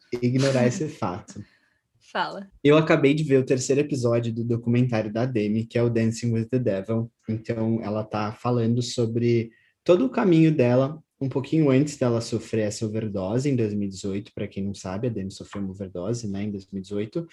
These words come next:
Speaker 2: até hoje, o caminho que ela teve que percorrer pra entender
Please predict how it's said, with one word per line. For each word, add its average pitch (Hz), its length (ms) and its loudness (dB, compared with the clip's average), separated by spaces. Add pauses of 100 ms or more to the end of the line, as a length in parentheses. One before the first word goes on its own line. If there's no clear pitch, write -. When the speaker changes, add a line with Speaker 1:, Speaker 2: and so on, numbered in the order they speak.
(640)
Speaker 2:
até 139 680 2 (140)
hoje, 135 580 4
o 123 60 0
caminho 131 420 2
que 147 80 -4
ela 143 100 4
teve 135 240 -4
que - 140 -14
percorrer 127 720 0
pra 135 160 -2
entender 135 760 2